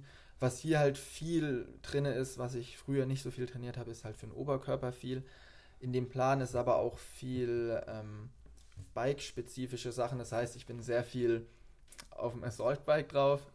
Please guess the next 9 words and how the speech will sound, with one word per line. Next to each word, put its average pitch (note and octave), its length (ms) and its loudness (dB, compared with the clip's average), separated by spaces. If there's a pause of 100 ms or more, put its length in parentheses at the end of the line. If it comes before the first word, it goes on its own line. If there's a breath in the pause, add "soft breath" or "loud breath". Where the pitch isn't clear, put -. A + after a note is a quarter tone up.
Ähm, A#2+ 380 0
ich A#2 160 -4
hab B2+ 140 0
viele C3 260 -2
Übungen, C#3 480 0
die A#2+ 140 0
einbeinig D3+ 580 0
sind, D3 220 -4
beziehungsweise A#2+ 720 -2